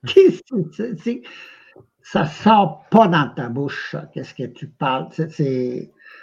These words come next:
c'est tellement technique,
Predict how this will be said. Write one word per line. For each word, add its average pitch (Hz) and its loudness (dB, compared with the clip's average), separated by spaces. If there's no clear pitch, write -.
c'est - -2
tellement 185 2
technique, - 2